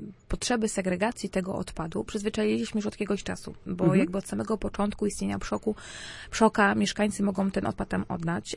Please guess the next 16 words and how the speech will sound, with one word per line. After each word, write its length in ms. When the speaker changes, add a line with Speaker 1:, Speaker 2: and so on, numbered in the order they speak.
Speaker 1:
Em, 680
od 280
kilku, 880
od, 120
w 100
zasadzie 280
od 100
dwóch 220
lat, 240
ale 180
to 100
już 140
chyba 160
trzy 320
sezony 440
były, 320